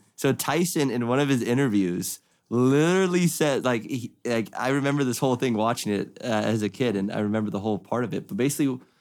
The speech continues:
it was something to the extent of, uh, the announcers are like, "Hey, like, like, what happened?" And I can't remember who he was fighting. I don't know if it was Mayweather or who it was for the championship,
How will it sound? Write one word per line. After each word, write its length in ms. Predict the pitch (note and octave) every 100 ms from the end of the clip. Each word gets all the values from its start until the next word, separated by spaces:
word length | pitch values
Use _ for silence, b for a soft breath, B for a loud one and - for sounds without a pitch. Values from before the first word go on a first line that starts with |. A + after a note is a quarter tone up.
| b b b
it 80 | C3+
was 120 | A#2+
something 260 | E3 F#3
to 80 | F3
the 80 | D#3
extent 440 | C3 - B2 A#2+
of, 300 | G#2+ G2 G2 G#2
uh, 300 | A2 G#2 G#2
the 100 | G#2
announcers 400 | A2+ A2 C3 B2+ A2+
are 60 |
like, 160 | G#2 G2
"Hey, 200 | C#3+ F3+
like, 200 | B2+ G2+ -
like, 160 | A2
what 280 | G2+ G#2 D#3
happened?" 580 | C#3 D#3 E3 G#2+ - -
And 100 | A2+
I 60 | G#2+
can't 200 | G#2+ D#3
remember 260 | E3 E3+
who 120 | D3+ C#3+
he 60 |
was 100 | C3+
fighting. 240 | - A#2+ G2+
I 40 |
don't 160 | G#2 B2+
know 240 | C3+ C3+
if 100 | A2+
it 40 |
was 120 | A2 G2+
Mayweather 380 | A2+ A#2 A#2 A2
or 120 | G2+
who 140 | G#2+ G#2+
it 40 |
was 200 | G2 F#2+
for 100 | -
the 80 | G2
championship, 680 | - G#2+ F#2+ F#2+ - F#2+